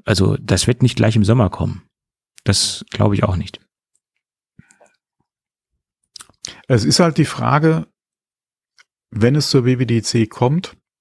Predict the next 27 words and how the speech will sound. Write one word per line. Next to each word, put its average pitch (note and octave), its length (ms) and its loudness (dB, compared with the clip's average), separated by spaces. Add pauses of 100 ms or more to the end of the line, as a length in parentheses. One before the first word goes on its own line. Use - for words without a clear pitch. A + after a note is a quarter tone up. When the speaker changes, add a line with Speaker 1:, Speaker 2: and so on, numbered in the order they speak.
(1800)
Speaker 2:
inwieweit B2+ 680 4
wäre A#2 300 4
das A#2 480 0 (800)
vielleicht G#2 840 0 (920)
zu - 260 0
früh, A#2+ 540 0
beziehungsweise A2+ 840 2
wie A#2 160 -2
viel A#2+ 380 2
Käufer A2+ 560 2
würden G#2+ 260 0
sich G2 220 -2
ärgern, A2 500 -2 (240)
Speaker 1:
Genau, A2+ 320 4
Speaker 2:
dass G2+ 200 0
Speaker 1:
dann, G2+ 140 2
Speaker 2:
sie G#2 220 2 (280)
Speaker 1:
genau. A2+ 180 4
Speaker 2:
jetzt - 160 -4
schon A2+ 160 4
gekauft A2 400 0
haben A2+ 260 4
und G2+ 180 -2
nicht - 380 -2
Speaker 1:
Ja. A2+ 80 4
Speaker 2:
gewartet F#2+ 440 0
haben G#2 320 0